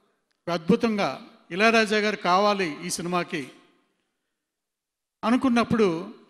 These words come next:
ఇళయరాజా గారిని తన కథ ద్వారా మెప్పించి, ఒప్పించి ఈ సినిమాకి ఆయన సంగీతం అందించేలాగా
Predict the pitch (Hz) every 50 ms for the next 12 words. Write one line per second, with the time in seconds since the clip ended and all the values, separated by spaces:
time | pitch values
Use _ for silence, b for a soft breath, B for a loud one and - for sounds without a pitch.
0 | _ - 175 185 214 226 226 233 226 214 190 220 214 202 214 214 202 214 220 208
1 | 196 208 - 196 190 - 180 180 170 208 202 214 226 226 214 214 202 185 180 170
2 | - - 233 226 208 - - 220 214 202 180 175 175 - - 220 214 208 - 233
3 | 208 180 160 165 - b b b b b b - 190 180 - 208 196 208 226 226
4 | 214 - 220 202 170 165 - - - 175 196 202 202 190 - 196 196 202 226 214
5 | - 208 202 202 202 202 180 - 202 185 185 185 170